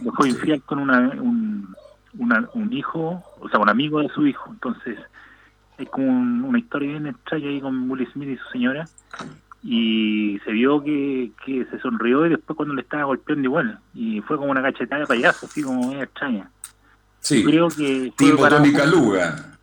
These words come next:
Speaker 2: que
Speaker 1: Claro.
Speaker 2: le pegaba al Tony Chicharrita.
Speaker 1: Claro, y
Speaker 2: "Hacer a ver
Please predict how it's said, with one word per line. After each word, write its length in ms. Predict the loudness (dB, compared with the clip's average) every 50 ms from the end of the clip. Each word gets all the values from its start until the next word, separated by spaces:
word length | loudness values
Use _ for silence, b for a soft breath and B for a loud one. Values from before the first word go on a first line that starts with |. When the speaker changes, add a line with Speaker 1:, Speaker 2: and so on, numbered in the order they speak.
| _ _ _ _
Speaker 2:
que 120 | 2 4
Speaker 1:
Claro. 180 | 6 8 8 8
Speaker 2:
le 60 | 6
pegaba 180 | 6 6 4
al 140 | 4 2 2
Tony 280 | 2 4 6 6 6 6
Chicharrita. 800 | 4 4 2 4 4 2 2 4 4 2 2 2 2 0 0 -2 -4 B B B B B B B _
Speaker 1:
Claro, 200 | 2 4 6 6
y 80 | 6 4
Speaker 2:
"Hacer 180 | 4 4 4 4
a 60 | 4
ver 680 | 4 4 4 4 4 4 4 4 4 2 0 -2 -6